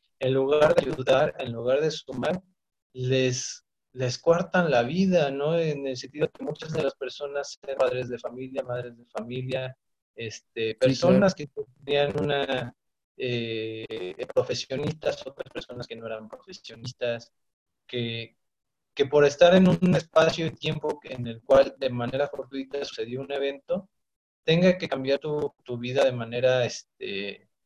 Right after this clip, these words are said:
Speaker 1: total. Entonces, en ese sentido, el proyecto pretende como trabajar con ellas y ellos seis meses, tres meses dentro del espacio y tres meses posterior a él, para vincularlos, eh, eh, con empresas socialmente responsables,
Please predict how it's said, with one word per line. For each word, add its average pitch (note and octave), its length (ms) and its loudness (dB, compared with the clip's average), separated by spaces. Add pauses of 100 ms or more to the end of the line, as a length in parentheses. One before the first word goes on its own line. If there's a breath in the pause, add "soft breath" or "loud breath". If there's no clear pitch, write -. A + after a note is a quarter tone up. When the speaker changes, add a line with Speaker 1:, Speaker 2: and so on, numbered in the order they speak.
(120)
Speaker 1:
total. B2 480 0 (600)
Entonces, F3+ 500 4
en E3+ 140 4
ese F3+ 280 6
sentido, E3 600 2
el E3+ 120 -2
proyecto D3+ 560 0
pretende D#3 560 -2
como B2 280 -8
trabajar A#2 440 -4
con C#3+ 240 -6
ellas C#3+ 360 -2
y C3+ 160 -6
ellos C#3+ 240 -4
seis D3+ 240 -4
meses, D3+ 600 -4 (640)
tres D#3 260 6
meses D#3+ 420 4
dentro D#3 280 0
del D3+ 160 4
espacio C#3+ 420 0
y C3 40 -6
tres C3+ 280 -4
meses C#3 280 -6
posterior B2+ 640 -2
a C#3 120 2
él, F#3+ 100 -4 (760)
para D3+ 560 8
vincularlos, D3+ 1080 4
eh, B2 500 -4
eh, B2+ 140 -8
con C3 160 -8
empresas C#3 340 -2
socialmente D3 560 -8
responsables, D3+ 680 -2